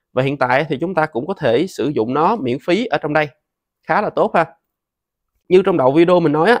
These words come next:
là khi mà chúng ta sử dụng trong đây hiện tại chưa có thể sử dụng ở I P Việt Nam mà chúng ta phải chuyển V P N sang nước ngoài, ví dụ như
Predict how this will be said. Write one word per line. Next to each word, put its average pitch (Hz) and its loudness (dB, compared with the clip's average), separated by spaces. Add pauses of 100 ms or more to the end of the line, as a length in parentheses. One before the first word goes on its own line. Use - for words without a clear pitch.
(120)
là 135 0
khi 180 0
mà 156 0
chúng 185 -6
ta 180 2
sử 147 -4
dụng 139 0
trong 151 0
đây 160 2
hiện 131 -8
tại 120 -2
chưa 160 0
có 185 -10
thể 127 -2
sử - -4
dụng 135 -2
ở - -2
I 160 0
P 156 -2
Việt 135 -8
Nam 151 0
mà 120 -8
chúng 170 -6
ta 156 0
phải - -10 (100)
chuyển 151 -2
V 180 -4
P 156 0
N 160 -4
sang 156 0 (240)
nước 180 -4
ngoài, 127 0
ví 165 -2
dụ 131 -2
như 139 -6